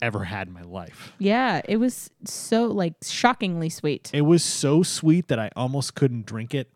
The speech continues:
Speaker 1: and the passion fruit boba balls actually made it less sweet. So it kinda saved it a little bit. But the, I don't know what apple and dessert pear limeade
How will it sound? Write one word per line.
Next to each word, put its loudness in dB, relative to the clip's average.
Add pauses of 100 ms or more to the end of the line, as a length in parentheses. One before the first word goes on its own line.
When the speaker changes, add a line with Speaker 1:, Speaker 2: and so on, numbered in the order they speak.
Speaker 1:
and -6
the -8
passion -4
fruit -2
boba -2
balls -4
actually -10
made -8
it -14
less -10
sweet. -6 (760)
So 0
it -4
kinda -6
saved -6
it -4
a -6
little -2
bit. -2 (640)
But 2 (380)
the, -4 (420)
I -4
don't 6
know 8
what 0 (460)
apple 0
and -4
dessert -4
pear -4
limeade -6